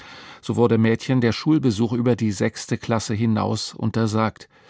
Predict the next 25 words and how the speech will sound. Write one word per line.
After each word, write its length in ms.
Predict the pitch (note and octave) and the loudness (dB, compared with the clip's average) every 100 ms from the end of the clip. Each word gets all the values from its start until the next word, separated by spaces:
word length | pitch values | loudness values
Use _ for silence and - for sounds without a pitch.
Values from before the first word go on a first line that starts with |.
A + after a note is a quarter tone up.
| - | -20
Frauen 400 | - - A2+ C3 | -8 0 4 4
wurden 260 | C#3 C3 B2 | 4 2 2
von 240 | C3 A#2 | 0 0
den 200 | A#2 A2+ | 2 0
Universitäten 840 | A#2 A#2+ A2 G#2+ A2+ - G#2+ - A2+ | 2 2 2 0 -2 -2 -4 -2 -2
verbannt. 560 | A#2 G#2+ A#2 A2+ - _ _ - - - | -2 0 2 2 -2 _ _ -20 -18 -2
Immer 180 | C3 B2+ | 2 2
wieder 220 | E3+ B2+ | 2 0
protestieren 680 | - A2+ G#2+ - - B2+ A#2+ | 0 -2 -4 -4 -4 0 0
afghanische 560 | G#2+ A2+ A#2 A2+ A2+ | 0 0 2 0 -2
Frauen 400 | F#2 - G#2+ A#2+ | -4 0 2 4
dagegen. 520 | A2 G#2+ F#2 F#2 G#2+ F#2+ _ _ _ _ _ | 2 -2 -6 -8 -10 -12 _ _ _ _ _
Am 220 | - G2+ | -4 -2
Dienstag 560 | A2+ C#3+ F3+ - C#3+ - | 2 2 2 0 -2 -2
begann 300 | A2 A2+ A#2+ | -2 0 2
in 120 | A#2 | 2
Afghanistan 640 | A2 - G#2 A#2+ B2 A#2+ B2 | 0 -2 0 0 0 0 0
mit 160 | A#2 | 0
dem 180 | A2 G#2 | 0 -2
persischen 640 | - G#2+ A2+ A#2+ - A2+ A2 | 0 0 0 -2 -2 -2 0
Neujahrsfest 880 | A#2 B2+ A#2 G#2+ - B2+ A2 - B2 | 2 2 2 -2 -4 -6 -6 -6 0
Nowruz 560 | B2 C#3+ A2+ A2+ - | 2 2 2 0 -2
das 180 | A2 F#2+ | -6 -2
neue 300 | A#2 A2 G#2+ | 0 0 0
Jahr 340 | G2 G#2+ A#2 | 0 0 -2